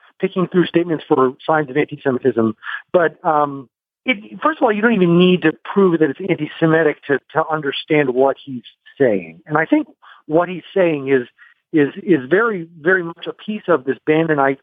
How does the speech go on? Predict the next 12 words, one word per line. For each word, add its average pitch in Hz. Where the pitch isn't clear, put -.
alt-right 135
world. 120
It's 175
the 185
idea 190
that 175
you 165
were 175
being 196
attacked 220
by 160
these 143